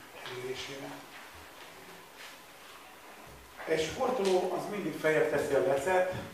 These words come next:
és mint rendezők ugyanerre a dologra, ö, vállalkoztunk, hiszen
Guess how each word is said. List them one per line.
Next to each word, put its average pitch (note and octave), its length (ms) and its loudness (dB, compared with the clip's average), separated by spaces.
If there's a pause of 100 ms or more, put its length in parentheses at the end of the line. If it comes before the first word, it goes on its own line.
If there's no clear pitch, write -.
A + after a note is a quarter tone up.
(200)
és D3 540 -6
mint D3+ 300 -4
rendezők C3+ 500 2 (240)
ugyanerre C3+ 520 -4 (340)
a C3+ 100 -8 (220)
dologra, C3+ 540 0 (1040)
ö, C#3+ 40 -8 (400)
vállalkoztunk, C3+ 880 2 (240)
hiszen D3 480 -4